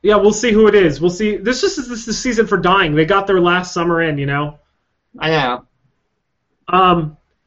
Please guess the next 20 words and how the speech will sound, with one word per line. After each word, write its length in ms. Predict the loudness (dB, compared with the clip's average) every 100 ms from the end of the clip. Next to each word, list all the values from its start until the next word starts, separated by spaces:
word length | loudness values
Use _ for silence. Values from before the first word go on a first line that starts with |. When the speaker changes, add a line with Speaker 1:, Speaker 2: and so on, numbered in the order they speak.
| _
Speaker 1:
so 520 | 0 4 6 6 4
I, 680 | 0 0 2 2 0 -2 -8
uh, 140 | -10 -10 -16 _ -4
just 240 | -4 0
finished 300 | 0 0 0
another 280 | -2 0 0
book 320 | 2 0 -2
called 300 | -6 -4 -2
The 60 | 0
Magician 520 | 0 -2 -4 -4 -6
King, 320 | -4 -2 0
which 140 | -2 -2
is 80 |
the 80 | -6
second 400 | -4 -4 -2 -2
book 220 | 0 0 0
Speaker 2:
Oh, 40 |
Speaker 1:
in 40 | 0
this 120 | -2
Speaker 2:
nice. 140 | -4